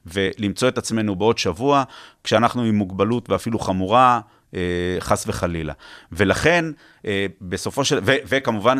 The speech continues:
זקנה. זאת אומרת, אם אנחנו מסתכלים על חמש עשרה אחוז, כמו שאמרתי, מעל גיל עשרים, אז כשאנחנו מגיעים לגיל שישים וחמש, שליש מהאנשים בישראל, שליש מעל גיל שישים וחמש הם עם מוגבלות תפקודית חמורה, ובגיל שבעים וחמש זה כבר חמישים ושניים אחוזים. זאת אומרת, רוב הסיכויים שההורים שלנו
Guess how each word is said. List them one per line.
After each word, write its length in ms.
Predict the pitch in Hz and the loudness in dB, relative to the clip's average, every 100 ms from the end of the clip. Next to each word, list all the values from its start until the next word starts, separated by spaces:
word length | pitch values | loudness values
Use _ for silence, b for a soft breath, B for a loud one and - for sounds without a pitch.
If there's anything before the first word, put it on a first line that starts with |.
| - | -2
זקנה. 440 | 98 107 110 92 | -8 -6 -2 -2
זאת 80 | 78 | -2
אומרת, 180 | 90 90 | -4 -2
אם 100 | 131 | 0
אנחנו 180 | 123 113 | 0 0
מסתכלים 440 | 98 98 120 117 | -4 -4 -2 -2
על 60 | 95 | 0
חמש 260 | - 113 | 0 -2
עשרה 160 | - 113 | -2 -4
אחוז, 240 | - 117 | -2 -4
כמו 180 | - 110 | -2 -2
שאמרתי, 380 | - 101 110 110 | 0 4 2 2
מעל 200 | 101 101 | 0 0
גיל 160 | 98 92 | 0 -4
עשרים, 340 | - 135 135 | -4 -4 -2
אז 140 | 98 | -2
כשאנחנו 340 | - 98 90 95 | -4 -6 -4 -4
מגיעים 220 | 101 135 | -4 -2
לגיל 220 | 110 120 | -2 -2
שישים 300 | 120 110 127 | -4 -4 -2
וחמש, 360 | 127 120 131 - B | -2 -2 -4 -6 B
שליש 500 | - - 147 196 175 | -2 2 2 2 2
מהאנשים 420 | 143 123 107 147 131 | 2 2 2 -2 -2
בישראל, 380 | 117 - 127 | -4 -2 -2
שליש 420 | 110 - 156 202 143 | -2 -2 -2 0 2
מעל 160 | 143 | 2
גיל 140 | 139 139 | 0 -6
שישים 260 | 131 139 | -6 -6
וחמש 300 | 139 135 139 | -2 -2 -2
הם 100 | 123 | -2
עם 60 | 120 | -2
מוגבלות 420 | 113 98 117 127 | -2 -2 -4 -4
תפקודית 420 | 120 - 123 117 | -10 -8 -8 -6
חמורה, 400 | - 107 98 117 160 B B B B | -6 -4 0 -2 -2 B B B B
ובגיל 500 | 87 107 104 120 175 | 0 2 4 2 0
שבעים 200 | 165 180 | -2 -2
וחמש 220 | 185 175 | 0 0
זה 80 | 170 | -2
כבר 120 | 139 | -6
חמישים 360 | 127 127 117 156 | -4 -2 0 -2
ושניים 400 | 151 147 139 135 | 0 2 2 2
אחוזים. 420 | 120 120 98 113 - B B | 0 -2 0 0 -2 B B
זאת 80 | - | 0
אומרת, 220 | 113 - | 2 4
רוב 180 | 131 180 | 4 2
הסיכויים 420 | - - 151 156 | 0 -4 -4 -2
שההורים 400 | - 160 135 160 | 2 2 0 -2
שלנו 480 | - 120 110 117 | -2 0 0 0